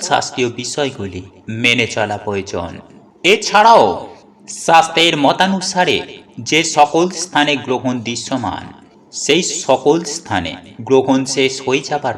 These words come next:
পর স্নান করার বিধি ও বিধান রয়েছে। বন্ধুরা, এই গ্রহণ যেহেতু মহালয়ার অমাবস্যার মহাযোগে সংঘটিত হচ্ছে,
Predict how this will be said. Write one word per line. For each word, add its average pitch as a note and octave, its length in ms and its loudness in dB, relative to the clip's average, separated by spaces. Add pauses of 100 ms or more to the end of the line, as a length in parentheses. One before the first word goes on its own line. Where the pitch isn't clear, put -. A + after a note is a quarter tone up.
পর E2+ 220 -2 (420)
স্নান C3+ 440 0
করার D3+ 360 4
বিধি A#2+ 380 -4 (100)
ও A#2 100 0
বিধান G#2 500 -2
রয়েছে। F2+ 500 -4 (540)
বন্ধুরা, G2+ 440 -2 (420)
এই G3+ 200 4
গ্রহণ G#3+ 460 2
যেহেতু D#3 520 0 (400)
মহালয়ার G3+ 600 6 (100)
অমাবস্যার F3 640 4
মহাযোগে A#2 680 2
সংঘটিত A2+ 640 -6 (120)
হচ্ছে, - 420 -12